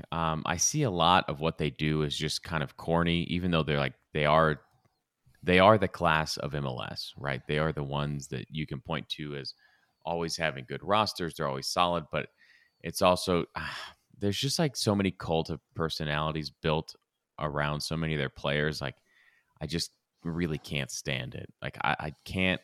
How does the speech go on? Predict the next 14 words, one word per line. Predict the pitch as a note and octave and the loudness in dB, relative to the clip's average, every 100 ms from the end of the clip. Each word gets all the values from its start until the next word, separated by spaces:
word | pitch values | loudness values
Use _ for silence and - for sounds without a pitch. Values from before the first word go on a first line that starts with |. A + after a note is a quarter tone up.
| _ _ _ - | _ _ _ -14
I | - | -12
can't | - G#2 G2 | -4 0 0
listen | F2+ F2 F2 | 0 -2 -2
to | D2+ | -4
state | - E2+ - | -2 -2 0
media | D#2+ D#2+ D#2+ | -2 0 -2
talk | - D2+ D2+ | 0 -2 -2
about | D2+ D2+ C#2+ C2+ | -4 -2 -2 -2
the | D2 | -4
Roldan | C#2+ C#2+ C#2+ C#2+ C#2+ | -4 -4 -2 -2 -2
brothers | D2 C#2+ C#2+ | -4 -4 -4
anymore. | D2+ D2 C#2+ C#2+ C2 C2 _ _ _ - | -4 -6 -4 -4 -4 -8 _ _ _ -12
I | |
can't | - - F2 D#2+ | -12 -2 0 0